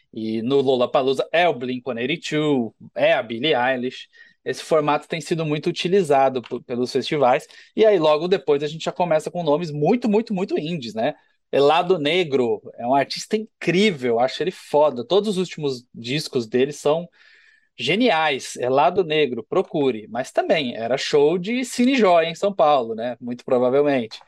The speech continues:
E a gente já tá falando, tá falando de terceira linha de festival. Ah, tem José Gonzalez, que você entrevistou recentemente, né, Nath? Tá,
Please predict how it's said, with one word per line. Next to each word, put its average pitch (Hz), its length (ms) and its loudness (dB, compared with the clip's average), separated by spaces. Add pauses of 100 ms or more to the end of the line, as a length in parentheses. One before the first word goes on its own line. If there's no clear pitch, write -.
(500)
E 110 100 -4
a 110 60 0
gente 120 180 -8
já - 100 -6
tá 139 120 2
falando, 143 300 0
tá 143 120 0
falando 135 200 -2
de 156 60 -8
terceira 240 400 0
linha 123 300 -4
de 107 80 -14
festival. 113 540 -2 (520)
Ah, 135 440 2
tem 170 140 0
José 180 260 2
Gonzalez, 180 680 2
que - 80 -12
você 143 200 -8
entrevistou 156 540 -2
recentemente, 151 800 -4
né, 135 120 2
Nath? 120 420 -4
Tá, 135 480 2